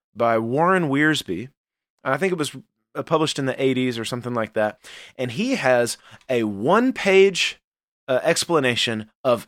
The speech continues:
every chapter in the Bible. Real good explanations, re-, you know, like, just real steady guy, you know, real solid, and, uh, and, and way less boring on some of these, on, on some of these dusty books that you haven't checked out in the Old Testament.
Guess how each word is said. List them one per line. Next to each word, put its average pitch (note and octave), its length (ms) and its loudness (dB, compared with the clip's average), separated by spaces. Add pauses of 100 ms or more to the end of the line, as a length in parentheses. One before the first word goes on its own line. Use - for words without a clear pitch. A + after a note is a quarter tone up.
(140)
every F#3 400 4
chapter C3+ 560 2
in A#2 220 -4
the G#2 60 -2
Bible. F2 420 -4 (560)
Real G#3+ 340 2
good G#3 420 6
explanations, G3+ 1000 2 (480)
re-, F#3 320 2
you F3 140 0
know, E3+ 80 6
like, C3+ 140 -2
just D#3 240 -4
real G#3 280 6
steady F#3+ 720 4 (220)
guy, D#3+ 380 6
you F3 140 -2
know, C3 120 2
real E3 200 4
solid, E3 500 4 (520)
and, C#3 400 2 (120)
uh, C3 320 4
and, C#3 180 -4 (120)
and D#3 400 -2 (240)
way A3+ 600 6
less G#3 260 6
boring E3+ 520 6
on E3 200 6
some F#3 200 2
of E3 120 2
these, D#3+ 360 -2
on, E3+ 400 -2
on E3+ 120 2
some F#3+ 200 2
of F3 60 2
these E3 180 0
dusty D#3 340 4
books C#3+ 320 2
that B2+ 100 0
you A2+ 120 -2
haven't C#3+ 220 0
checked C3+ 260 -2
out C3 160 4
in B2+ 40 -12
the A#2+ 80 -2
Old A#2+ 160 -2
Testament. B2 440 -2